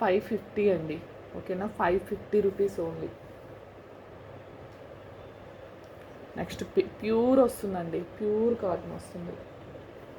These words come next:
ఈ సమ్మర్లో వేర్ చేయడానికి చాలా బాగుంటుంది. only ఫైవ్ ఫిఫ్టీలో పెడుతున్నానండి. సెవెన్ డబల్ నైన్వి ఫైవ్ ఫిఫ్టీలోనే పెట్టేశాను. సారీ, సిక్స్ డబల్ నైన్వి. ఓకేనా, కావాల్సిన వాళ్ళు బుక్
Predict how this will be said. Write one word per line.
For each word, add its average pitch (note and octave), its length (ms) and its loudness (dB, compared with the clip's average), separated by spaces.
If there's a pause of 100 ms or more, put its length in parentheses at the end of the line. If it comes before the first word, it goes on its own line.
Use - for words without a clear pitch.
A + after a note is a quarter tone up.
(600)
ఈ F#3+ 40 4 (100)
సమ్మర్లో G3 460 6
వేర్ F#3 240 6
చేయడానికి F3 440 2
చాలా E3+ 260 2 (100)
బాగుంటుంది. D#3+ 500 -6 (840)
only A3 240 8 (100)
ఫైవ్ G#3 260 6
ఫిఫ్టీలో G#3+ 440 6
పెడుతున్నానండి. E3+ 600 2 (600)
సెవెన్ G#3 360 8
డబల్ G3 300 8
నైన్వి F#3+ 380 4
ఫైవ్ F#3+ 240 6
ఫిఫ్టీలోనే F#3+ 600 4
పెట్టేశాను. E3+ 540 -2 (1040)
సారీ, F#3+ 300 8
సిక్స్ - 320 -2
డబల్ F3+ 300 8
నైన్వి. D#3+ 300 -2 (1120)
ఓకేనా, F#3 300 0 (120)
కావాల్సిన F3+ 480 2
వాళ్ళు F3 180 2
బుక్ - 140 -6